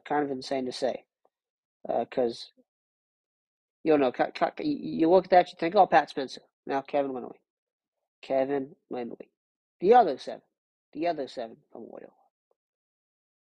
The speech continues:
Towson, Nick DeMeo, Austin Stewart, Kyle Berkeley, James Avazanto.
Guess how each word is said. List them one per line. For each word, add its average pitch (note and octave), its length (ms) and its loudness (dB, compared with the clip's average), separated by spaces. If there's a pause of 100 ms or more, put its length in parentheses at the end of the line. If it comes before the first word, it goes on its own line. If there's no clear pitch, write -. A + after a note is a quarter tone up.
(520)
Towson, E3 420 6
Nick D3+ 220 -6
DeMeo, D3 480 -2
Austin C#3+ 380 -2
Stewart, D3 480 -6 (280)
Kyle D3 300 2
Berkeley, C#3+ 680 -6
James C#3 240 -6
Avazanto. C3+ 800 -4